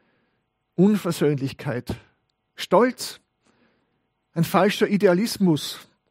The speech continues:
unrealistische Erwartungen an die anderen. Dinge, die in uns allen schlummern und die bei Gelegenheit hervorbrechen und ihr Zerstörungswerk anrichten können.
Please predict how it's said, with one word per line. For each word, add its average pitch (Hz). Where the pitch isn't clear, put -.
unrealistische 190
Erwartungen 175
an 147
die 160
anderen. 131
Dinge, 233
die 196
in 196
uns 180
allen 160
schlummern 165
und 135
die 185
bei 202
Gelegenheit 190
hervorbrechen 175
und 196
ihr 202
Zerstörungswerk 175
anrichten 151
können. 120